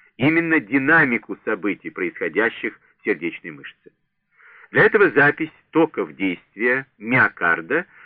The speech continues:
стали делать во время различных функциональных проб, физических нагрузок, например, на велоэргометре, закрепленном на месте велосипеде.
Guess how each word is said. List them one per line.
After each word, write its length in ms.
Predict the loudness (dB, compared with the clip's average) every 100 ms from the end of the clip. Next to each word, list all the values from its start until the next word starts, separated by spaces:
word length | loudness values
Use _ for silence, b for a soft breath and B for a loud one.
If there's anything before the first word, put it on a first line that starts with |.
| B _
стали 300 | 0 2 2
делать 340 | 4 4 4 4
во 140 | 2
время 280 | 4 2 2
различных 680 | 2 0 -2 -2 -4 -10 -8
функциональных 800 | -8 -6 -4 -2 0 -2 -4 -10
проб, 380 | -6 -2 -4 -6 b b
физических 640 | -10 -6 -6 -8 -12 -12 -4
нагрузок, 560 | -4 -4 -8 -8 -10 _ b b b
например, 480 | -8 -4 0 0
на 280 | 0 -2 -2 b b
велоэргометре, 1120 | 0 2 2 -2 -4 -2 -2 -2 -4 -6 -8 _ b b
закрепленном 720 | -4 -2 -4 0 0 -2 -6
на 80 | -8
месте 500 | -8 -10 -8 -10 -8
велосипеде. 680 | -10 -10 -14 -18 -16 -18